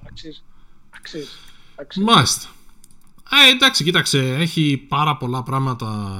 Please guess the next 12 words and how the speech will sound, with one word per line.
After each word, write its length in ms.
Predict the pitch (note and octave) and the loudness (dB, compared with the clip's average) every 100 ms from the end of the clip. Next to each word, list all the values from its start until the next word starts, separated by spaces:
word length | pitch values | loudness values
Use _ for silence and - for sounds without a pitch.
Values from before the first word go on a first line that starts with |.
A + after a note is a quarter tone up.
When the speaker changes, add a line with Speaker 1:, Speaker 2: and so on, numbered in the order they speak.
| F#2+ | -8
Speaker 2:
να 200 | G2+ F#2 | -6 -6
δεις 220 | F#2+ A#2+ | -4 -4
και 100 | - | -2
να 120 | A2+ G2+ | -4 -6
κάνεις, 380 | G#2 A#2 C3+ | -6 -6 -6
ειδικά 300 | A#2+ A#2 B2+ | -8 -8 -6
αν 200 | B2 B2 B2 | -4 -2 -4
έχεις 360 | B2+ A#2+ G#2+ | -4 -6 -6
διάθεση 880 | A2+ G#2+ A#2+ A2+ - A#2 G#2 G2 F#2 | -6 -6 -6 -6 -6 -6 -6 -6 -8
να 140 | G2 F#2+ | -8 -6
δεις 220 | A2+ - | -8 -8
φύση, 720 | A#2+ A2+ - G#2 G2 F2+ F2+ | -8 -6 -6 -6 -8 -8 -12